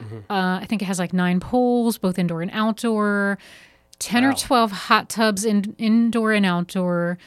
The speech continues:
Speaker 2: It has a couple of kiddie pools, indoor and outdoor. Lazy, two lazy rivers, indoor and outdoor. I mean, this thing is ridiculous.
Speaker 1: Wow.
Speaker 2: Yeah. Um, what
Speaker 1: Like,
Speaker 2: I
Speaker 1: I'm picturing, like, these, like, crappy old
Speaker 2: Like,
Speaker 1: condos in Ocean
Speaker 2: no.
Speaker 1: City.
Speaker 2: No, no,
Speaker 1: Like
Speaker 2: no, no, no. It is a resort complex.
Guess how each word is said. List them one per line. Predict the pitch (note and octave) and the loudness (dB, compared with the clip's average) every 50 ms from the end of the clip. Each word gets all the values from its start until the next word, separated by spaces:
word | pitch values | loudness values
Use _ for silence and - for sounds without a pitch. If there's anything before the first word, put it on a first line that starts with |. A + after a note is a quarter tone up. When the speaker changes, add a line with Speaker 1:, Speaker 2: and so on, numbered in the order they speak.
| - - - _ _ - | -20 -20 -20 _ _ -8
Speaker 2:
It | A3 | -4
has | F3 G#3 G#3 G3+ F#3+ F3 | -2 0 0 0 0 0
a | G3+ | -2
couple | - A3+ B3+ D4 C#4+ | -2 -2 -2 0 0
of | C#4+ | 0
kiddie | - A#3+ A#3 A3+ A3 | 0 0 -2 -2 -2
pools, | - - - - A#3 A3+ A3 G#3+ G#3 G#3+ G3+ - | -6 -6 -4 -2 0 0 0 0 0 0 0 0
indoor | G#3+ G3+ G3+ G3+ G#3 | 0 2 2 0 -2
and | G#3+ | -2
outdoor. | - - F#3 F#3 F#3 F3+ - F#3+ F3+ F3+ F3+ F3 F3 F3 F3+ - - - - _ _ _ _ - | -4 -4 -2 -2 -2 -2 -2 -2 -2 0 0 0 -2 -2 -4 -6 -10 -20 -20 _ _ _ _ -4
Lazy, | A3+ G#3+ A3+ A#3 A3 - B3+ A3+ | 0 2 2 2 2 0 -2 -4
two | - - - C#4 | -2 0 2 2
lazy | D4 C#4 C4+ B3+ A3+ B3+ A#3+ | 4 4 4 2 2 0 0
rivers, | F#3+ F#3+ F#3 E3+ F3+ F#3 F#3+ - G3 | 2 0 0 2 0 -2 0 0 0
indoor | F#3+ G3+ G3 G#3 | 0 0 0 0
and | G#3 F#3+ | 0 0
outdoor. | E3+ E3 E3+ D#3+ - E3+ D#3+ D#3+ E3 F#3 | 0 -2 -4 -4 -6 -6 -6 -6 -4 -4
I | |
mean, | F#3 F#3 F#3 F#3+ | -2 0 0 0
this | G#3 G#3+ - | 0 0 0
thing | - A3 G3 F3 | 0 2 2 2
is | E3+ D#3 | 0 -2
ridiculous. | D#3 E3 D#3 D#3+ D#3+ D#3 - E3 D3 B2 - - A#2+ - | -4 -6 -6 -6 -6 -8 -10 -12 -12 -12 -8 -4 0 0
Speaker 1:
Wow. | F3 F3 B2+ A2 - - - - _ | 0 0 0 -4 -8 -14 -20 -12 _
Speaker 2:
Yeah. | - G#3 F3 - - - - - - _ | -2 -2 -2 -4 -6 -14 -18 -18 -18 _
Um, | - A3 G#3 G#3 G#3 G#3 G3+ G3+ G3+ - - | -6 -4 -2 0 0 0 -2 -2 -4 -6 -6
what | G#3+ G#3+ | -2 2
Speaker 1:
Like, | G#3+ | 4
Speaker 2:
I | G#3 F#3+ | 4 6
Speaker 1:
I'm | |
picturing, | F#3 - C#4+ - - - C#4+ C4 | 6 6 6 6 6 6 8 8
like, | A#3+ A3 G3 | 8 8 6
these, | - G3 E3+ | 6 4 6
like, | F3 E3+ D3+ | 6 6 6
crappy | - - D#3 D#3 D#3 - F3 | 6 6 6 6 6 4 2
old | D#3 D3+ D3+ | 4 4 4
Speaker 2:
Like, | D3+ - | 4 4
Speaker 1:
condos | D3+ C#3 C#3+ C#3+ C#3+ D3 D3+ C#3 C#3 | 6 6 6 8 10 8 8 8 6
in | C3+ B2+ | 2 2
Ocean | B2+ C#3+ A#3+ A#3 A#3+ | 4 6 6 8 8
Speaker 2:
no. | B3 B3+ A#3+ | 8 8 6
Speaker 1:
City. | - C3 - C#3+ C#3+ D3 - - - | 6 6 6 6 4 4 2 -2 0
Speaker 2:
No, | B3 | 4
no, | A#3+ A#3 A#3+ A#3 | 6 8 8 10
Speaker 1:
Like | A#3+ A#3+ | 10 10
Speaker 2:
no, | A#3 A3+ | 8 8
no, | A3 G#3+ G3+ | 8 6 6
no. | F#3+ F#3 F3+ F#3+ - | 6 4 4 2 4
It | D4+ D4 C#4+ D4 | 6 6 8 8
is | D4 C#4 - C#4+ | 8 8 8 6
a | B3+ A#3 | 6 4
resort | G#3+ G#3 A3 A3 G#3+ - A#3 A3 G#3 - | 4 4 4 4 4 4 4 2 2 0
complex. | - - G3+ F#3 F3 F3 - E3 C3 - | 0 0 2 2 2 0 -4 -6 -12 -10